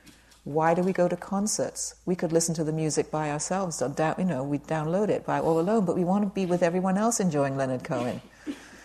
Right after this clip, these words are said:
or whatever it is. It's the sharing, it's the connecting.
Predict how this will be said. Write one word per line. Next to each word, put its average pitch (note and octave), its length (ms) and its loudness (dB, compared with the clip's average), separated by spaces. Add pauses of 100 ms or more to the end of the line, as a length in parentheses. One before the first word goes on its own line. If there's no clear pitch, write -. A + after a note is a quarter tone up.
(640)
or D3+ 80 0
whatever C3+ 360 2
it B2 100 0
is. B2+ 180 -2
It's D#3 140 2
the E3+ 100 -2
sharing, D#3+ 720 -4 (120)
it's - 140 -8
the - 100 -6
connecting. - 800 -6